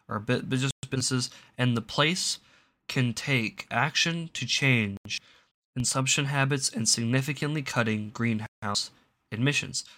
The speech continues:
The research sets out on science-based targets for cities for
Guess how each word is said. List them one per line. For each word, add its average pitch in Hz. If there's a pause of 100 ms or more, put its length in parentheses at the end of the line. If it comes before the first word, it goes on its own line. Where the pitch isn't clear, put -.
(140)
The -
research 196
sets -
out 156
on 120
science-based 156
targets 123
for 123
cities 147 (280)
for 117